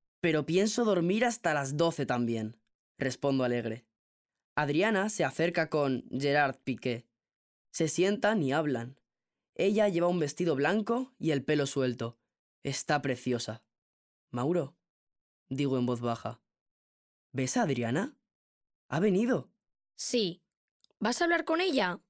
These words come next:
Speaker 1: Luego, más tarde.
Speaker 2: ¿Cuándo? ¿La semana que viene? ¿El mes que viene?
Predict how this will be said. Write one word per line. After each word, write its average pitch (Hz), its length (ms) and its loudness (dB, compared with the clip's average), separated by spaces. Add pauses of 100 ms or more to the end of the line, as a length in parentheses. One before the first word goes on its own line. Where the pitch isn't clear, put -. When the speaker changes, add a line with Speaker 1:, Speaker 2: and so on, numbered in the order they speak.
(360)
Speaker 1:
Luego, 151 760 0 (340)
más 175 300 -4
tarde. 135 460 -4 (500)
Speaker 2:
¿Cuándo? 226 600 0 (300)
¿La 180 120 -2
semana 277 380 0
que 349 100 0
viene? 330 440 0 (720)
¿El 196 120 0
mes 302 240 0
que 370 100 0
viene? 359 420 2